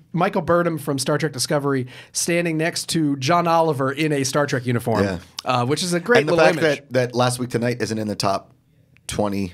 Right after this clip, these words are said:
Speaker 2: or whatever is bonkers too. And
Speaker 1: All
Speaker 2: that
Speaker 1: right.
Speaker 2: they, they, okay, whatever. Here
Speaker 1: This
Speaker 2: we
Speaker 1: is,
Speaker 2: go.
Speaker 1: all right.
Speaker 2: We're
Speaker 1: Po-
Speaker 2: gonna do something we said we were gonna do next week or this week.
Speaker 1: Next week? This
Speaker 2: This
Speaker 1: week.
Speaker 2: week. We're gonna do it this week.
Speaker 1: We're doing it now.
Speaker 2: We're doing it right
Speaker 1: We're
Speaker 2: now.
Speaker 1: doing it right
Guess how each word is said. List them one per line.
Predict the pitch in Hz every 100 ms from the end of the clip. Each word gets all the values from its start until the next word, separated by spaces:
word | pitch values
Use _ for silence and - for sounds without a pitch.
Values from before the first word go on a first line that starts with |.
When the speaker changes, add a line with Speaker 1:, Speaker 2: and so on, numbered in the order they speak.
| -
Speaker 2:
or | 101
whatever | 101 98 98 104
is | 95
bonkers | 104 104 107 -
too. | 127 95 -
And | 117
Speaker 1:
All | 135
Speaker 2:
that | 120
Speaker 1:
right. | 135 113
Speaker 2:
they, | 120
they, | 113 - 117
okay, | 113 - -
whatever. | 95 85 - -
Here | -
Speaker 1:
This | 202
Speaker 2:
we | 98
Speaker 1:
is, | -
Speaker 2:
go. | 160
Speaker 1:
all |
right. | 123 - - - - - - _ -
Speaker 2:
We're | 131
Speaker 1:
Po- | 226
Speaker 2:
gonna | 254
do | 208
something | 202 185 165
we | 147
said | 131 156
we | 170
were | 180
gonna | 175
do | 175
next | 180 185
week | - - - _ _ _ 117
or |
this | 113 110
week. | 73 - - _ _ _ - -
Speaker 1:
Next | 147 175
week? | 277 302 -
This | 170
Speaker 2:
This | 127 90
Speaker 1:
week. | 82
Speaker 2:
week. | - - -
We're | 98
gonna | 110
do | 123
it | 127
this | 95 -
week. | 123
Speaker 1:
We're | 147
doing | 151 185 160
it | 139
now. | 151 123
Speaker 2:
We're | 90
doing | 101 107
it | -
right | 95 113
Speaker 1:
We're | 147
Speaker 2:
now. | 135
Speaker 1:
doing | 165 175
it | 156
right | 127 143 143